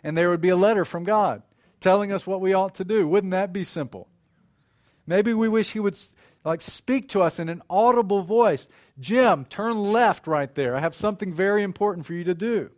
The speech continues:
Right? In many ways, we could find ourselves unsatisfied with the revelation that God has given us.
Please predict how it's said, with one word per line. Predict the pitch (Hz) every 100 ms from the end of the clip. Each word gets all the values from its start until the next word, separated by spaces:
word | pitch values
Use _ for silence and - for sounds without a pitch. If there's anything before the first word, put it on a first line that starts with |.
| _ _ _ _ _ _ _
Right? | 165 180
In | 190 190
many | 220 254
ways, | 226 220 214
we | 202
could | 202 -
find | 196 196 214
ourselves | 190 - 170 165 - - _
unsatisfied | - 220 247 - - 208 202 202 156 - 143 139 135
with | 147
the | -
revelation | 139 156 185 202 175 151 147 156 147
that | 131 104
God | 131 127
has | 123 117 107
given | 120 107 95
us. | 85 - -